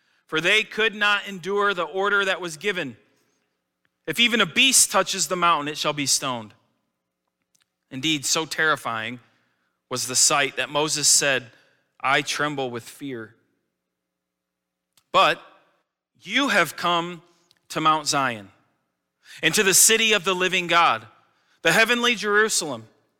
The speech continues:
and to innumerable angels in festal gatherings, and to the assembly of the firstborn who are enrolled in heaven,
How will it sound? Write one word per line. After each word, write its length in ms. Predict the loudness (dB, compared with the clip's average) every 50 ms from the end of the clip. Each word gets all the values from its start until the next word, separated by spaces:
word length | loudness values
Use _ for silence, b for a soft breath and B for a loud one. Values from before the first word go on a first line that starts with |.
| b b b -2
and 100 | -2 0
to 160 | 2 0 2 2
innumerable 920 | 0 0 0 0 0 2 2 0 2 2 2 2 2 4 2 2 2 0 0
angels 540 | 0 0 0 -2 -2 -4 -4 -4 -4 -6
in 140 | -8 -10 -10
festal 420 | -4 0 2 2 2 2 0 -4 -2
gatherings, 680 | 0 2 2 2 2 0 -4 -6 -6 -10 -12 -16 -18 -18 _ _ _ _ _ _ _ _ _ _ _ _ _ _ _ _
and 100 | -6 -4 -2
to 80 | 0
the 120 | 0 2 2
assembly 520 | 4 4 4 2 2 0 -2 -2 0 0
of 100 | 0 -2
the 80 | -4 -4
firstborn 720 | -2 0 2 2 0 -2 -6 -6 -6 -4 -4 -4 -6 -6
who 100 | -4 0
are 180 | 2 2 2
enrolled 520 | 2 0 -2 -2 0 0 0 0 -2 -4 -6
in 160 | -10 -12 -10
heaven, 400 | -6 -4 -4 -4 -4 -8 -10 -12